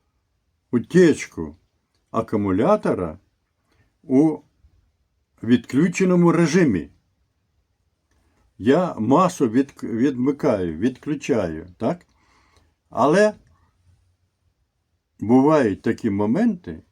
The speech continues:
що сам на себе акумулятор бере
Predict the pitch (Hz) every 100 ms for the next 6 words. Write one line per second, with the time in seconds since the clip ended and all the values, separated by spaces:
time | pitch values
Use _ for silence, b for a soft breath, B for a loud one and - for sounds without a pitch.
0 | _ - - 123 127 85 - _ _ _
1 | _ _ _ _ _ - - 196 175 -
2 | _ _ _ 110 127 - 147 147 165 170
3 | 185 185 196 190 185 170 180 180 180